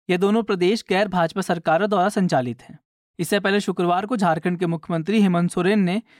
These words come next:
इस मामले में ट्वीट करते हुए कहा था, "चूंकि हमारे विरोधी राजनीतिक रूप से हमसे मुकाबला करने में असमर्थ हैं, इसलिए वे संवैधानिक संस्थाओं का दुरुपयोग कर रहे हैं, लेकिन हम चिंतित नहीं हैं।" भाजपा सांसद निशिकांत दुबे ने इस पूरे मामले में कहा कि यूपीए के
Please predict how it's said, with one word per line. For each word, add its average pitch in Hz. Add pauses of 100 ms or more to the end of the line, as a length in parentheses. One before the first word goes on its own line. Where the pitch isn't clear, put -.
(140)
इस -
मामले 226
में 254
ट्वीट 220
करते 185
हुए 165
कहा 170
था, 185 (420)
"चूंकि 202
हमारे 214
विरोधी 196
राजनीतिक 196
रूप 220
से 254
हमसे 208
मुकाबला 175
करने 180
में 208
असमर्थ 180
हैं, 170 (440)
इसलिए 247
वे 254
संवैधानिक 190
संस्थाओं 196
का 208
दुरुपयोग 180
कर 151
रहे 117
हैं, 117 (280)
लेकिन 185
हम 226
चिंतित 202
नहीं 139
हैं।" 160 (420)
भाजपा 175
सांसद 220
निशिकांत 190
दुबे 196
ने 190
इस 196
पूरे 202
मामले 190
में 196
कहा 180
कि 190
यूपीए 202
के 185